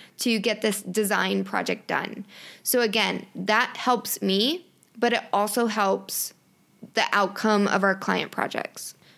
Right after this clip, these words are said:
Another thing is I try, keyword try, to check email and ClickUp twice a day. Once in the morning, once in the afternoon. Um, I am getting better at this, but again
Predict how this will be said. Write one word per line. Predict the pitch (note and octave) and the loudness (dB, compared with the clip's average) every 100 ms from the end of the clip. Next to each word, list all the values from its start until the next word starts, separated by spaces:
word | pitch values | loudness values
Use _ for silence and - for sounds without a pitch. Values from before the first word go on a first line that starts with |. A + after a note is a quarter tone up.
| _ - | _ -4
Another | G#3 G#3 B3 | -2 0 0
thing | B3 B3 A#3+ | 0 0 0
is | A#3 | 0
I | G#3 G#3 G#3+ G#3 G#3 - | 0 2 2 0 -4 -10
try, | - A3 G3+ E3 G3 A#3 A3+ - | -4 0 2 2 2 0 -2 -6
keyword | - A#3 G#3 G3+ G3 | -6 -2 2 2 0
try, | - F3+ F3 G#3+ A3 - - | 0 2 2 0 -2 -10 -8
to | - | -4
check | - A#3+ A#3 - | 0 0 -2 -2
email | A3+ A#3+ A#3+ A#3 A3+ A3+ - | 0 2 2 2 2 0 -2
and | G#3 G#3 G#3 G3+ | 0 2 2 0
ClickUp | G3+ G#3+ A3 A#3+ C4 - _ _ - | -2 -2 0 0 -2 -10 _ _ -6
twice | - G3 G3 | 2 2 4
a | F#3+ | 2
day. | - - - - - - _ | 0 -2 -8 -20 -20 -20 _
Once | G#3 A3+ A3 | 0 0 2
in | B3 | 2
the | B3 | 2
morning, | A3 G#3+ G#3 G#3 G3+ | 2 2 2 2 0
once | G3+ G3 G3+ | 0 2 2
in | G#3+ G3+ | 0 2
the | G3 | 2
afternoon. | F#3+ G3 G3 A3+ A#3 A#3 A3+ A3+ - - | 0 0 2 2 2 2 -2 -6 -18 -8
Um, | - G3 F#3+ | 0 2 2
I | - F3+ | 0 0
am | F#3+ G#3+ | 0 0
getting | G#3 G3+ G3+ | 0 2 2
better | G3 F#3 | 2 2
at | F#3+ G3 | 2 2
this, | A3 B3 - | 0 0 -2
but | G#3+ G3 G3 - _ - - | 0 0 -2 -10 _ -16 -4
again | A3 G#3 B3 B3 G3+ G3 G3+ | -4 0 0 2 2 0 -2